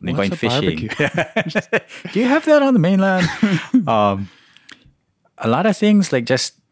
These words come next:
Speaker 1: access to ukulele, um,
Speaker 2: Mm-hmm.
Speaker 1: you know, teachers, like, resources, it's, it's, it's there for the taking here. And
Speaker 2: Mm-hmm.
Speaker 1: so a lot of that we kinda, we, we just grew up with it. So we, we don't take it for granted,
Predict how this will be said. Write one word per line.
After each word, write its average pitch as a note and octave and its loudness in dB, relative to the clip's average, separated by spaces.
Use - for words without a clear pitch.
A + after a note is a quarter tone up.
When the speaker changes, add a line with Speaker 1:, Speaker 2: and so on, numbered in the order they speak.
Speaker 1:
access B2+ -4
to - -4
ukulele, F2+ -6
um, F#2+ -6
Speaker 2:
Mm-hmm. A2+ -4
Speaker 1:
you A2+ -4
know, F3+ -2
teachers, - -6
like, D#2 -14
resources, F#2+ -6
it's, - -14
it's, - -10
it's - -16
there F#2 -4
for A2+ -6
the F2+ -4
taking - -8
here. D#2+ -8
And E2+ -6
Speaker 2:
Mm-hmm. G2+ -12
Speaker 1:
so G#2 -4
a F#2 -6
lot C#3+ -2
of F3+ -2
that E3 -2
we A#2 -4
kinda, A#2+ -4
we, A#2 -6
we B2 0
just D3 0
grew A#2 0
up B2+ -4
with D3 -4
it. F3+ -6
So - -6
we, F#2+ -6
we D3 -2
don't A#3 2
take D#3 -4
it D#3+ -4
for A2 -8
granted, G#2 -4